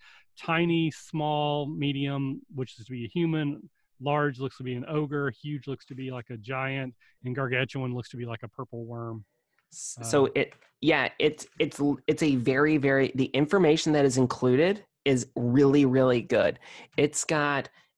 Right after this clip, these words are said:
Speaker 2: everything that you need to run a sandbox game, and it's very concise. And this is the, the very first Dungeon Master screen that was released for fifth edition. We all know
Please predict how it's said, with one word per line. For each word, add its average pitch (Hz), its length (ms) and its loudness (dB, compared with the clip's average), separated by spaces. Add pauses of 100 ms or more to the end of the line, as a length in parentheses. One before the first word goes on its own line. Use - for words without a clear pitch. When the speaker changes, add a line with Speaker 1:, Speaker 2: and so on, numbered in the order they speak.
(180)
Speaker 2:
everything 175 400 2
that 160 80 2
you 143 160 6
need 143 300 6
to 127 100 -2
run 123 200 2
a 123 60 2
sandbox 123 600 0
game, 147 340 -2 (380)
and 131 280 0
it's 117 140 -6
very 131 420 0
concise. 127 800 -2 (120)
And 127 260 6 (460)
this 135 320 4
is 131 420 2 (680)
the, 139 220 4
the 127 140 2
very 143 240 2
first 156 320 0
Dungeon 143 320 4
Master 139 360 2
screen 123 360 2
that 120 80 4
was 123 180 2
released 123 320 2
for 120 80 -6
fifth 127 220 0
edition. 117 580 0
We 120 120 2
all 123 140 4
know 120 300 4